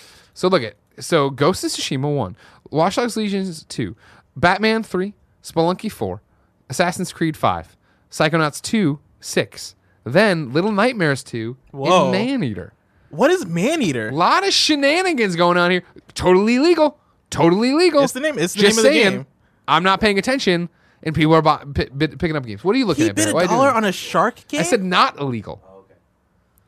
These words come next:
Speaker 1: Yeah, he, sh-, he bid on that, that, that shark game.
Speaker 2: Why?
Speaker 1: 'Cause
Speaker 2: What's
Speaker 1: he's,
Speaker 2: John,
Speaker 1: he's,
Speaker 2: what's he
Speaker 1: he's
Speaker 2: doing?
Speaker 1: making interesting bets where he thinks that shark game's gonna be great,
Speaker 2: Does he
Speaker 1: apparently.
Speaker 2: know something we don't know?
Speaker 1: I don't know.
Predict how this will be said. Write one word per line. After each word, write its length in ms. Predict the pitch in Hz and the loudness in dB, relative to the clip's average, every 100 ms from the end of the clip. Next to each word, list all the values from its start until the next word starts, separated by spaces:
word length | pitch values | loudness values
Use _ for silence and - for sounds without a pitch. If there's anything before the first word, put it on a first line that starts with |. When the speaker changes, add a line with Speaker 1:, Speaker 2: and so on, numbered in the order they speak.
| _ | _
Speaker 1:
Yeah, 160 | 208 339 | 0 2
he, 80 | 359 | 2
sh-, 140 | - | -2
he 160 | 185 196 | 0 2
bid 180 | 165 208 | 4 4
on 100 | 240 | 2
that, 200 | 240 180 | -2 -2
that, 160 | 190 | -4
that 200 | 190 208 | -2 -4
shark 340 | 156 - 320 - | -4 0 0 0
game. 280 | 120 101 110 _ | -8 -8 -12 _
Speaker 2:
Why? 600 | 147 156 240 370 160 175 - - | -8 0 2 2 2 -2 -8 -14
Speaker 1:
'Cause 100 | 311 | -2
Speaker 2:
What's 160 | - 190 | 2 2
Speaker 1:
he's, 200 | 208 190 | 2 0
Speaker 2:
John, 120 | 196 | 0
Speaker 1:
he's, 120 | 190 240 | 2 2
Speaker 2:
what's 80 | 240 | 4
he 60 | 214 | 4
Speaker 1:
he's 160 | 247 | 4
Speaker 2:
doing? 100 | - | 4
Speaker 1:
making 300 | 233 240 277 | 4 4 2
interesting 500 | 269 254 262 - 269 | 0 -2 -4 -2 0
bets 260 | 202 294 - | 2 0 0
where 80 | 185 | 0
he 60 | |
thinks 200 | 170 190 | 0 0
that 120 | 202 | 0
shark 220 | 196 208 208 | 2 0 2
game's 200 | 220 202 | -2 0
gonna 120 | 220 | -2
be 80 | 233 | 0
great, 220 | 175 277 | 2 2
Speaker 2:
Does 120 | 190 | 0
he 40 | 226 | 0
Speaker 1:
apparently. 140 | 202 | 2
Speaker 2:
know 40 | 202 | 2
something 280 | 240 240 180 | 2 -2 -4
we 80 | 139 | -2
don't 180 | 170 143 | -2 0
know? 100 | 139 | 0
Speaker 1:
I 120 | 113 | 0
don't 160 | 120 | 0
know. 340 | 120 247 403 | -2 -2 -2